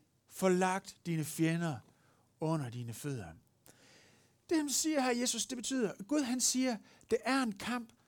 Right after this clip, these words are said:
som jeg kan kæmpe for dig. Og jeg kan vinde for dig. Og jeg kan give dig resultatet af. Der er noget, som bliver lagt under dine fødder. Det er ikke noget, du selv har vundet. Det er noget, jeg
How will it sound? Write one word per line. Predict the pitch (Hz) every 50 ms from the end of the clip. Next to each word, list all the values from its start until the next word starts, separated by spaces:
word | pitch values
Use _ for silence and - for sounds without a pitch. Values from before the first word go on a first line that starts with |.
| _ _
som | - - 233 220 220
jeg | 220 214 214 254 262 311 320 -
kan | 254 214
kæmpe | - - 208 220 233 -
for | - 160 160 160
dig. | 147 120 107 - - _ _ _ _ _ _ _ _ _ _ _ _ _ _ _ _ _ _
Og | - 240 240 240 196
jeg | 233 240 262 294 - -
kan | - 233 208 175 170
vinde | 220 262 277 302 294
for | - - 170 151
dig. | 139 127 123 117 110 - _ _ _ _ _ _ - - - - _ - - -
Og | - 208 214 226 208 214
jeg | 240 254 269 277 269 -
kan | - 208 190
give | - 226 240 269 277
dig | 233 190 185 180
resultatet | 180 180 - - 202 - - - 269 285 240 165 139 127
af. | 127 123 120 117 - - _ _ _ _ _ _ _ _ _ _ _ _ _ _ _ _ _ _ _ _ _ _ _ _ - - _ - - - - _ - _ _ - - -
Der | 247
er | 240
noget, | 240 247 285 294 269 220
som | - 240
bliver | 214 240 226
lagt | 226 226 233 262 - -
under | - 254 269 226
dine | 202 214 208 180
fødder. | - 262 277 254
Det | 214 202
er | 220
ikke | 247 247
noget, | 247 240
du | 208 208
selv | - - 277 277 226
har | 185 202
vundet. | 202 240 240 240 226
Det | 247 240
er |
noget, | 226 247 240 233 233 226 202 202 208
jeg | 254 262 262 277 294 302 277